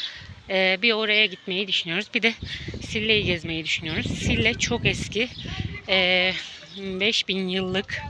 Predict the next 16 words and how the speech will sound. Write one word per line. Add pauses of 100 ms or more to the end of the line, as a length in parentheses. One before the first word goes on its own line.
(520)
bir
geçmişi
olan, (200)
ee,
bir
yerleşim
yeriymiş. (840)
Hristiyanlık
döneminin, (1500)
eski
dönemlerde
Hristiyanlığın (520)
merkezlerinden
sayılıyormuş. (800)
Hemen
şöyle,